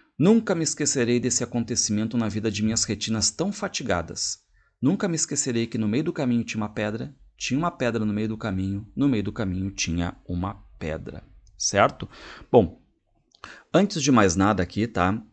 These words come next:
Ah, lembrar que esse poema aqui, ele, ele saiu, tá? Na revista de Antropofagia, em mil novecentos e vinte e oito, aqui.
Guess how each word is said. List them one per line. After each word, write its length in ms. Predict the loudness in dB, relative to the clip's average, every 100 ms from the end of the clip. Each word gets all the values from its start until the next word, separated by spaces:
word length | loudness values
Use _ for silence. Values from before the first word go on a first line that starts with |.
| _
Ah, 720 | -2 0 2 0 0 -2 -4 -6 -10 -16 _ _ _ _ _ -20 -20 -20 _ _ _ _ _ _ _ _
lembrar 600 | 2 2 4 4 4 2
que 120 | -4
esse 560 | -2 0 0 -2 -2 -6 -4
poema 380 | 2 2 2
aqui, 220 | 0 -2 -4
ele, 200 | -4 -6 -8
ele 200 | -8 -2
saiu, 640 | 0 2 2 2 0 -4 -14 _ _ _ -20 -20 -20 _
tá? 400 | -6 -2 -2 -4 -12 _ _
Na 120 | -2 0
revista 440 | 0 0 0 -2
de 160 | -2 -2
Antropofagia, 840 | -2 -4 -4 -6 -2 -2 -2 -2
em 40 |
mil 100 | 0
novecentos 360 | 0 -2 -2 -2
e 80 | -2
vinte 240 | -2 -4
e 80 | -4
oito, 300 | -2 -2 -4
aqui. 400 | -6 -2 -4 -6